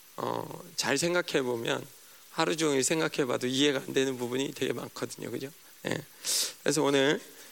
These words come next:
계속해서 이 은혜에 대해서 좀 볼 텐데요. 마리아에게 있었던 은혜를 볼게요.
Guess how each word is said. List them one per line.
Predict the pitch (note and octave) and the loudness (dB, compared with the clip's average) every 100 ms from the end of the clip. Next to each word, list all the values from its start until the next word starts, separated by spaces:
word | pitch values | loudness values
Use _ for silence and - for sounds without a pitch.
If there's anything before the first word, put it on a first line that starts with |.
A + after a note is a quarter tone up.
| - | -10
계속해서 | - B2+ C#3+ - D3 C#3+ | 0 2 4 4 4 4
이 | B2+ - | 4 6
은혜에 | C3+ C3+ C3+ C3 | 6 6 6 4
대해서 | B2+ C3+ C3 | 2 2 2
좀 | - C3+ | 2 2
볼 | - A2+ | 2 2
텐데요. | - B2 A#2 - - A#3+ - - - - - - - - - - - - | 2 2 2 2 0 -2 -10 -20 -20 -20 -20 -20 -20 -10 -8 -8 -12 -8
마리아에게 | A2 A2 A#2 C#3+ C3 A#2 G#2+ | 0 4 6 6 6 6 4
있었던 | A2+ - G#2+ - A#2 A#2 | 2 2 0 0 0 2
은혜를 | A2+ A2 A2 C3+ C3 A#2+ A#2 | 0 0 2 2 2 0 -4
볼게요. | A2 - - A2 C#3 A3+ | -6 0 2 4 2 0